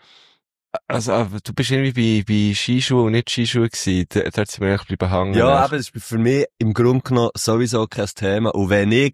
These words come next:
Speaker 2: dann
Speaker 1: Hm.
Speaker 2: neben diesen Leuten durchlaufe mit meinen, äh, Snowboardschuhen,
Speaker 1: Mhm.
Speaker 2: dann können sie mich dann auch lang auslachen, wenn ich aber schnell muss abhocken für, äh, in die Bindung rein, hier links.
Speaker 1: Ja, ja, voll.
Speaker 2: Oder du rechts natürlich,
Speaker 1: Ja.
Speaker 2: nach dem Skirennen.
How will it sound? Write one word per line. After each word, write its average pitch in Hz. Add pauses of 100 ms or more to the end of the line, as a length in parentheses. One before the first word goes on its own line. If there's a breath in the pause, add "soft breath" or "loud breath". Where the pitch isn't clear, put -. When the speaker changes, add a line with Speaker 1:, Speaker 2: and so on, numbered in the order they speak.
(120)
Speaker 2:
dann 123
Speaker 1:
Hm. 98
Speaker 2:
neben 92 (240)
diesen 90 (120)
Leuten 98 (200)
durchlaufe 92
mit 80
meinen, 78 (140)
äh, 69
Snowboardschuhen, 80 (160)
Speaker 1:
Mhm. 90
Speaker 2:
dann 92
können 92
sie 90
mich 82
dann 85
auch 90
lang 95
auslachen, 85
wenn 90
ich 90
aber 85
schnell 87
muss 90
abhocken 85
für, - (580)
äh, 73
in 82
die -
Bindung 92 (220)
rein, 78
hier 78
links. 76
Speaker 1:
Ja, 98
ja, 92
voll. 82
Speaker 2:
Oder 80
du 76
rechts 73
natürlich, 80
Speaker 1:
Ja. 92 (220 loud breath)
Speaker 2:
nach 80
dem 80
Skirennen. 80